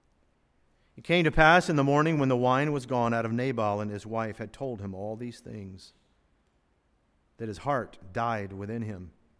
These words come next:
and he became as a stone. And it came to pass about ten days after," some people assume it was a stroke, because it took ten days and he sat there,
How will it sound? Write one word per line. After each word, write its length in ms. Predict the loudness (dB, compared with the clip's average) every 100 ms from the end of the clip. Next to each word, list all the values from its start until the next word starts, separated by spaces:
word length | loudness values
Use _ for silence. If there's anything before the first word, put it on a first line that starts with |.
| _ _ _ _ _ _ _ _ -14
and 60 |
he 40 | -12
became 460 | -8 -4 -2 -2
as 100 | -4
a 60 | -10
stone. 640 | -12 -8 -6 -6 -10 -14 -18 _ _ _ _ _ _ _ _ _ _ _ _ _
And 80 | -12
it 40 |
came 240 | -4 0 2
to 60 |
pass 360 | 2 4 4 4
about 240 | 2 2
ten 180 | 0 0
days 220 | 2 2
after," 260 | 4 2 0
some 160 | -8 -6
people 220 | -4 -4
assume 240 | -4 -6
it 60 | -6
was 120 | -8
a 60 | -10
stroke, 480 | -8 -6 -6 -8 -20 _ _ _ _ _ _ _ _ _ _ _ _ _ _ _ _ _ _ _ _ _ _
because 220 | -16 -14
it 80 | -10
took 160 | -10
ten 180 | -4 -4
days 460 | 0 -2 -4 -10 -12
and 80 | -14
he 40 |
sat 360 | -10 -10 -10 -12
there, 220 | -14